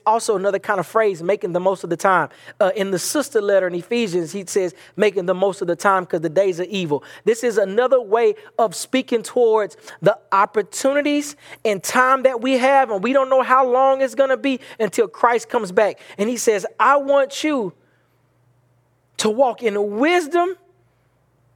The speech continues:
Earlier, we see that this wisdom only comes from Christ. "I want you to walk in the mind of Christ amongst, towards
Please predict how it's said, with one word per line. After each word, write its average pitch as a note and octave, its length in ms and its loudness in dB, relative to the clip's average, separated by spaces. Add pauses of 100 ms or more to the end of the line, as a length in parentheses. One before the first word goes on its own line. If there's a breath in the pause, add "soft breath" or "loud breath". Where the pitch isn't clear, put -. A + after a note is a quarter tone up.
(560)
Earlier, A#3 260 2
we G#3 80 -6
see A3+ 200 -8
that F#3 140 -2
this A#3+ 160 -4
wisdom G#3 460 -2
only G#3+ 220 0
comes A3+ 200 -4
from G3+ 160 -6
Christ. G3+ 360 -4 (220 loud breath)
"I A3 100 4
want D4 280 -2
you C#4 100 -2
to A#3 180 0 (100)
walk C4+ 460 -2
in A#3 160 0
the G#3+ 80 0
mind A#3+ 480 2
of - 120 -4
Christ B3 500 0 (280 loud breath)
amongst, A3+ 560 0 (320 soft breath)
towards C4+ 720 2